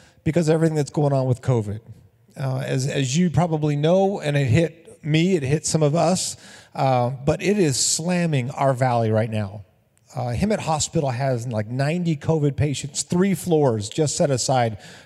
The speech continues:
for covid. And so, um, you know, for a lot of people like myself, it wasn't a big deal. I just was tired for a few days, and then I got over that, and then I was fine. But for a lot of people, it's really serious. And, uh, we just did,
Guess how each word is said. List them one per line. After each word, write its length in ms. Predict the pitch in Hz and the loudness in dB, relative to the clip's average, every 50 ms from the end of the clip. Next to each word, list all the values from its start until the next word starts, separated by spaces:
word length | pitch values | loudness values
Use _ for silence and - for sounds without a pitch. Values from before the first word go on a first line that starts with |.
| _ _ | _ _
for 100 | - - | -6 -4
covid. 440 | - - 127 127 113 110 113 113 113 - _ - - - - - - _ _ | 0 0 2 2 2 0 -4 -6 -8 -12 _ -20 -20 -20 -20 -20 -20 _ _
And 240 | - 143 143 143 131 | -2 0 0 0 0
so, 480 | - - 170 160 151 147 143 139 147 - - | -2 0 2 4 4 4 2 2 0 -4 -6
um, 340 | 170 156 151 147 147 151 170 | -6 -4 -4 -4 -4 -6 -8
you 120 | 220 - 220 | -4 0 0
know, 100 | 208 190 | 0 2
for 140 | - 202 180 | 4 4 4
a 40 | |
lot 200 | 175 180 180 185 | 4 4 2 2
of 80 | 196 - | 2 0
people 260 | 196 202 196 190 185 | 0 0 0 2 2
like 160 | 180 180 196 | 2 2 2
myself, 500 | 202 185 170 165 - - 180 180 170 156 | 2 0 0 0 0 0 2 2 2 0
it 60 | - 175 | -2 -2
wasn't 300 | 170 175 160 151 175 170 | 0 0 0 2 0 0
a 40 | |
big 200 | 156 170 170 151 | 0 0 -2 0
deal. 320 | 135 165 165 160 160 156 165 | 0 0 2 4 4 4 4
I 100 | 170 156 | 4 2
just 260 | 147 160 147 - - | 2 0 -2 -2 -2
was 140 | 165 147 143 | -4 -4 -2
tired 340 | - 156 147 139 139 143 135 | 0 0 2 2 2 0 -2
for 200 | - 160 151 139 | -2 -2 0 0
a 20 | |
few 160 | - 160 147 | 0 -2 0
days, 380 | 139 143 139 139 139 135 113 - | 0 2 2 2 2 0 -2 -4
and 120 | 147 131 | -6 -4
then 120 | 135 135 131 | -2 -2 -2
I 80 | 127 | 0
got 180 | 123 151 135 123 | 0 0 2 2
over 240 | 131 131 139 139 135 | 4 4 4 2 2
that, 220 | 127 123 127 127 | 2 0 0 -2
and 80 | 127 127 | -4 -4
then 80 | 123 | -2
I 60 | 123 | 0
was 140 | 123 120 113 | 0 0 0
fine. 360 | - - 175 156 147 135 117 - - - - - - - - _ _ _ _ | 0 0 0 0 0 0 -2 -6 -12 -20 -20 -20 -20 -20 -20 _ _ _ _
But 260 | 156 160 160 139 - | 0 0 0 -2 -4
for 140 | - 175 165 | -2 0 2
a 80 | 151 | 4
lot 160 | 143 147 143 | 4 4 2
of 40 | 147 | 0
people, 300 | 139 147 151 143 143 139 | -2 -2 -4 -2 -2 -2
it's 160 | 131 - - | -2 -2 -6
really 140 | - 127 127 | -6 -6 -4
serious. 720 | 110 - - 131 120 117 113 113 107 - - - - - - _ _ _ - - - - | -4 -4 -6 -6 -4 -4 -4 -4 -6 -8 -10 -12 -14 -16 -20 _ _ _ -20 -20 -16 -12
And, 300 | - 123 123 123 120 120 | -10 -8 -8 -8 -6 -6
uh, 260 | 123 120 117 113 117 120 | -6 -4 -4 -4 -6 -4
we 100 | 120 131 | -4 -4
just 300 | 131 - 143 113 - - | -2 -2 -2 -4 -4 -4
did, 400 | - 139 135 131 131 123 123 110 | -4 -2 0 0 0 -2 -6 -12